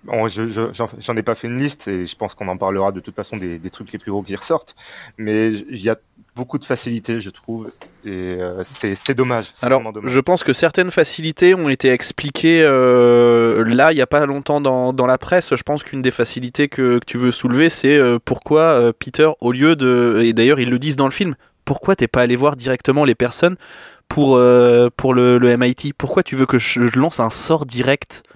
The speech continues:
Speaker 1: Non, mais, euh, non, mais il y a aussi, de toute façon, Stephen Strange, je veux dire, c'est l'une des, c'est l'une des personnes les plus intelligentes, euh, du M C U, techniquement. Qui, même si là, il avait pas l'affaire du temps, je peux dire, avant de lancer le sort,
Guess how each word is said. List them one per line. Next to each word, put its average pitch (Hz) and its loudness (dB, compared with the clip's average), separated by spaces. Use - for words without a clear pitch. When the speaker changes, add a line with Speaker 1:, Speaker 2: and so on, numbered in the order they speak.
Speaker 1:
Non, 202 -2
mais, 170 2
euh, 165 0
non, 170 -2
mais 147 -4
il 131 0
y 135 2
a 135 4
aussi, 185 -6
de - -4
toute - -14
façon, 170 -6
Stephen 143 -6
Strange, 175 -6
je 110 -12
veux 127 -4
dire, 143 0
c'est - -14
l'une 120 -8
des, 107 -12
c'est - -20
l'une 104 -14
des 104 -6
personnes 117 -6
les 101 -8
plus 104 -10
intelligentes, 107 -8
euh, 92 -10
du 95 -12
M 98 -8
C - -10
U, 165 -6
techniquement. 147 -8
Qui, 101 -16
même 139 -2
si 147 -4
là, 143 4
il 127 -2
avait 120 -2
pas 127 -2
l'affaire 123 -2
du 113 -14
temps, 165 -4
je - -18
peux 127 -10
dire, 143 0
avant 160 2
de 175 0
lancer 160 0
le 139 -4
sort, 196 0